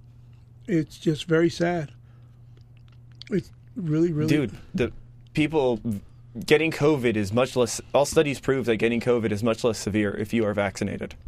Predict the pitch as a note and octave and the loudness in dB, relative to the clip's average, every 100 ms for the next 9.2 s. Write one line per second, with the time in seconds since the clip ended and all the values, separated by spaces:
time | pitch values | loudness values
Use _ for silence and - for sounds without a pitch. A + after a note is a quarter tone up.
0 | - - - - - - - - - - | -18 -18 -20 -20 -20 -20 -20 -20 -6 2
1 | G3+ G3 G3+ - F3+ F#3 F#3 E3+ - F#3 | 4 4 0 0 2 4 2 0 2 4
2 | F#3 F#3+ A#3+ F3 C3 - - - - - | 6 4 4 0 0 -6 -20 -20 -20 -20
3 | - - - - - E3 E3 F3+ F3+ F3 | -20 -20 -20 -20 -2 4 8 8 8 4
4 | - - - - - - - - F#3 F3+ | 2 -12 -20 -20 -20 -20 -20 -6 -2 0
5 | F3+ D3 F3 F3+ F#3 D3+ F3+ F3+ D#3+ - | 0 2 2 2 -2 2 4 6 4 4
6 | G3+ G3+ A#2+ E3 G#3+ B3+ - G#3 F3 E3 | 0 0 2 4 4 4 2 4 4 4
7 | C#3 E3+ E3 D3+ D#3 D3 D#3 - - - | 2 2 2 0 0 0 -2 -6 -16 -20
8 | - - G3 G3+ F3+ E3 D3+ F3 F3 D#3+ | -6 2 2 4 2 2 0 4 4 2
9 | D#3+ | -6